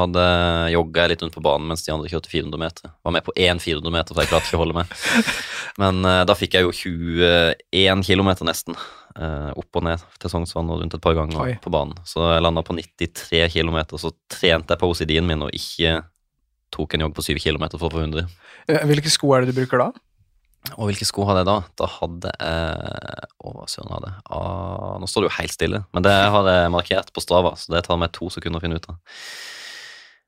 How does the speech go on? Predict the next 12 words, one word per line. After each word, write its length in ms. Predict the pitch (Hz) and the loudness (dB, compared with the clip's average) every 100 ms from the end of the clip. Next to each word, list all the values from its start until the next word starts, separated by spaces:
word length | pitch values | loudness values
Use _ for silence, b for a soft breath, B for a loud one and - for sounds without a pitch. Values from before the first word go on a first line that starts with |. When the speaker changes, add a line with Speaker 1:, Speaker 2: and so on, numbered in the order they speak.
| _ | _
Speaker 1:
Det 140 | 113 120 | 4 4
vet 120 | 127 117 | 6 2
Nitro 300 | 127 101 90 | 0 -2 0
Elite. 420 | 98 95 - 104 - B B B B | 2 2 0 -4 -4 B B B B
Speaker 2:
Ah. 720 | 107 98 143 208 233 214 151 95 | -6 -4 -2 -4 -4 -4 -4 -2
Speaker 1:
Den 220 | 101 98 | -2 -2
er 80 | 87 | -2
fin, 260 | 87 78 - - | -2 -4 -8 -12
hvis 160 | 80 - | -8 -6
du 80 | |
skal 200 | 82 | -2
ha 20 | 85 | 0